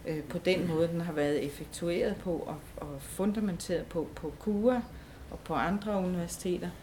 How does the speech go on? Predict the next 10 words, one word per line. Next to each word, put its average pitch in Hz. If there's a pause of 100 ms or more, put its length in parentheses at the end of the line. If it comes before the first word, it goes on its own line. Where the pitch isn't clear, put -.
(280)
Og 175
det 196
har 175
den 190
ikke 175
mindst, 165
fordi 175
den 170
jo 160
stadigvæk, 160